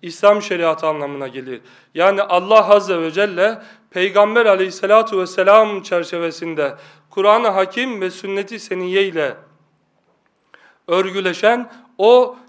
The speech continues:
İslam şeriatını koruyacak. Hadi olmaz diyorlar. Biz bunu kabul etmiyoruz. Peki onların bu ifadesini biz bir an olsun doğru kabul edelim. Kur'an-ı Hakim bu ayet-i kerimede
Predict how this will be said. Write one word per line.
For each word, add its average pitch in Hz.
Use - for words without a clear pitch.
İslam 220
şeriatını 190
koruyacak. 170
Hadi 233
olmaz 233
diyorlar. 139
Biz 220
bunu 220
kabul 208
etmiyoruz. 170
Peki 233
onların 247
bu 254
ifadesini 214
biz 262
bir 254
an 226
olsun 240
doğru 233
kabul 180
edelim. 143
Kur'an-ı 247
Hakim 196
bu 254
ayet-i 190
kerimede 165